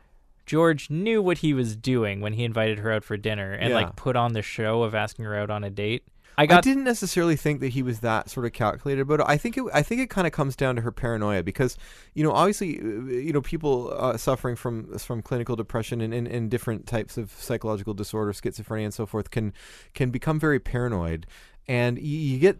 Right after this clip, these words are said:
Speaker 2: you get the sense of her paranoia throughout the whole film. Like, when she comes home and she hears her mother talking about th-,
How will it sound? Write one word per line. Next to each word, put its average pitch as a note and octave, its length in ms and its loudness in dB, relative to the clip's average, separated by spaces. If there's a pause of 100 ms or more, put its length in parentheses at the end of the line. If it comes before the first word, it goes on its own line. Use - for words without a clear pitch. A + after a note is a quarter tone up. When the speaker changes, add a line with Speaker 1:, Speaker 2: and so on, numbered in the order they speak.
Speaker 2:
you C#3 180 0
get F3+ 160 6
the G#3 80 2
sense D#3 300 2
of C#3 100 -4
her C3+ 100 2
paranoia A#2 760 2
throughout B2+ 340 0
the A#2 80 0
whole A2 160 0
film. A2+ 240 -2
Like, G#2 140 -4
when G#2 80 -6
she A#2 120 -8
comes A#2+ 300 -6
home A2+ 180 -4
and G#2+ 80 -4
she G#2 120 -8
hears G2+ 220 -4
her G2+ 60 -4
mother G2 280 0
talking F#2+ 420 -2
about F#2+ 380 0
th-, - 240 -8